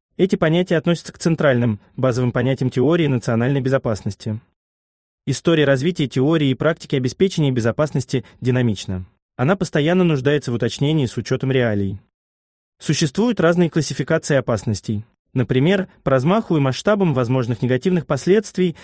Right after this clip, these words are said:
они могут быть глобальными, региональными, национальными, локальными, частными. Можно классифицировать опасности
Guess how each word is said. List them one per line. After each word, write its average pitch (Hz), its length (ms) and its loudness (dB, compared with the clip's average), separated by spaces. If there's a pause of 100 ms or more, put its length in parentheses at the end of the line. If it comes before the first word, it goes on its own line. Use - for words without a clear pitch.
(120)
они 147 200 2
могут 147 220 0
быть 143 180 -2
глобальными, 117 800 0 (140)
региональными, 120 880 0 (140)
национальными, 135 960 0
локальными, 131 760 -2 (100)
частными. 110 680 -2 (960)
Можно 143 280 0
классифицировать 147 640 0
опасности 120 640 -2